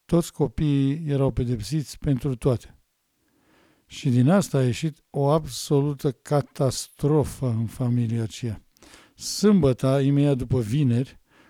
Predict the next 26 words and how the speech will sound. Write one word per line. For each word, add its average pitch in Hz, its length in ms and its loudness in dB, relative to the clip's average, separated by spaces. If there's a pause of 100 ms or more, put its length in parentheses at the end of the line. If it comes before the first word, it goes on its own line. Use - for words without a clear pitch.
copiii 139 340 0
începeau 156 440 2
să-și - 320 -6
facă 165 500 0
de 135 140 0
cap. 123 300 -2
Pentru 160 420 -6
un 156 80 2
copil, 190 580 -2 (600)
până 208 640 0
vinerea 165 460 0
viitoare 143 580 0
este 147 420 0 (180)
ca 170 100 0
o 170 140 4
veșnicie. 143 720 -2
Îi 120 140 -2
se 139 180 -6
părea 156 280 -2
că 151 120 -8
niciodată 156 480 -4
n-are 127 220 -4
să 131 160 -8
vină 127 220 -2
vinerea 117 420 -4
viitoare, 127 520 -4